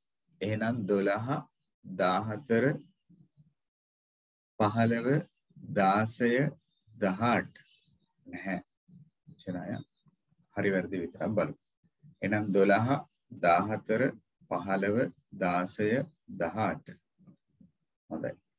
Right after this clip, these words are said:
ප්‍රශ්න අංක දහතුන කරගන්න බැරි වෙච්ච කෙනෙක් ඉන්නවා නම් ඔන්න ටක් ගාලා බලන්න. මුහුණත් හතරයි, දාර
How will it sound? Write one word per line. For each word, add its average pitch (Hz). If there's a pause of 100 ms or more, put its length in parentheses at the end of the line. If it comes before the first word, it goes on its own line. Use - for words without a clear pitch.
(240)
ප්‍රශ්න 101
අංක 101
දහතුන 101
කරගන්න 95
බැරි 87
වෙච්ච -
කෙනෙක් 85
ඉන්නවා 85
නම් 95
ඔන්න 85
ටක් 82
ගාලා 82
බලන්න. 82 (800)
මුහුණත් 110
හතරයි, 104
දාර 95